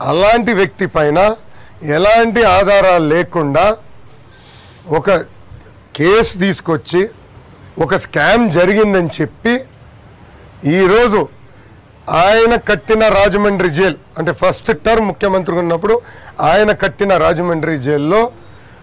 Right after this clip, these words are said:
మేము ఈరోజు ఆయన కలిసిన భవనం రెండు వేల పదహారులో ఆయన ముఖ్యమంత్రి ఉన్నప్పుడు, చినరాజప్ప గారు హోంమంత్రిగా ఉన్నప్పుడు కట్టిన దాంట్లో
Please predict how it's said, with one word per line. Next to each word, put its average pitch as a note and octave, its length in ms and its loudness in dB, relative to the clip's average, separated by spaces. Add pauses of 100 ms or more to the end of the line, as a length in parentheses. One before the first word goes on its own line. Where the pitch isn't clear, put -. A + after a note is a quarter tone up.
(160)
మేము G3+ 320 2
ఈరోజు G#3+ 200 2
ఆయన F#3+ 300 0 (300)
కలిసిన G3 400 -2
భవనం F3+ 540 0 (680)
రెండు F3+ 280 0
వేల A3 220 2
పదహారులో F3+ 580 0
ఆయన F#3 420 2 (380)
ముఖ్యమంత్రి F#3+ 580 -2
ఉన్నప్పుడు, E3+ 720 0 (500)
చినరాజప్ప G#3 480 0
గారు F3 300 0 (500)
హోంమంత్రిగా G3 640 0
ఉన్నప్పుడు E3+ 320 -2
కట్టిన A3 380 -2
దాంట్లో F#3+ 460 -2